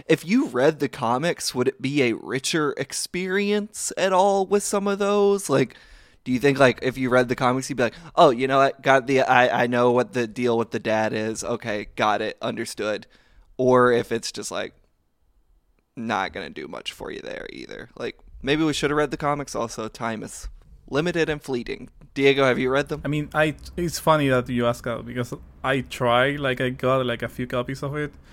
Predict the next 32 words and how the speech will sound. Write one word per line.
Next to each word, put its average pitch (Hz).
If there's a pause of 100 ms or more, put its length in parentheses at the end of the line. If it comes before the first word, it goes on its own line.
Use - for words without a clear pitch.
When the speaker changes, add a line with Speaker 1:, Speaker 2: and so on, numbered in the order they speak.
(360)
Speaker 2:
uh, 117
but 117
they 147
were 214
translated 139
to 127
Spanish. - (180)
And 120
the 117
thing 170
is, 135
Speaker 1:
Oh. 113
Speaker 2:
it 139
was, 151
like, 139
around 151
the 160
time 147
that 131
I -
was, 135
like, 123
getting 127
used 127
to, 135
like, 117 (300)
consuming 131
everything 135
I 143
could 139
in 147
English. 147